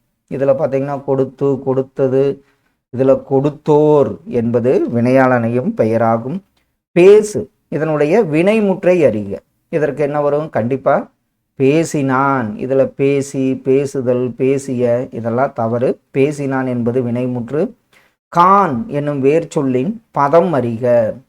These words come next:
இதுல உண்டேன், பார்ப்பேன். கான்னா கண்டேன் என்பது சரியான ஒன்று. விரை, விரை.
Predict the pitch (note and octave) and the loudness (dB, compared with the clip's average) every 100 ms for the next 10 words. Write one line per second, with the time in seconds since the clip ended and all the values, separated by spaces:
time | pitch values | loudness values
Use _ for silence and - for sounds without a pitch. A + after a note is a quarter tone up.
0 | _ - A#2+ C3 C3 B2 B2 B2 B2 A#2 | _ -10 -2 0 0 -2 -2 -2 -2 -2
1 | B2 A#2 A2+ B2+ B2 C3 _ _ _ _ | -2 -2 -4 -4 -4 -8 _ _ _ _
2 | _ _ - B2+ C3+ C#3 C#3 B3 - - | _ _ -6 -2 -2 -2 -4 -6 -10 -6
3 | C3 C#3 C#3 D3+ D3 C#3 G#2 G2+ A#2+ A#2+ | -4 -2 2 2 4 2 -2 -6 -4 -2
4 | B2 A2 C#3 D#4 - - - A2 A#2 A#2+ | -2 2 2 2 -2 -18 -8 -4 -2 -2
5 | A#2+ A2+ A#2 A#2 D3 A#3 - _ _ _ | -4 -4 -4 -2 -2 -4 -10 _ _ _
6 | _ - D#3+ F3+ G3+ A3 C4 B2 C#3 C3 | _ 0 4 6 6 4 -4 -2 2 4
7 | C3+ B2 G2 | 4 2 -6